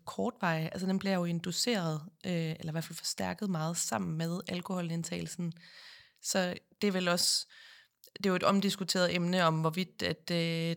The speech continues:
dagen derpå drikken egentlig virker, hair of the dog. Men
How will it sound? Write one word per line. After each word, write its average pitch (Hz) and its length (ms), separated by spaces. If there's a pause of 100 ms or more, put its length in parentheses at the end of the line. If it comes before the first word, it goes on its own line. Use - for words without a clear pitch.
dagen 175 200
derpå 175 260
drikken 170 280
egentlig 165 220
virker, 180 320
hair 180 360
of 180 120
the 190 100
dog. 180 320 (240)
Men 170 460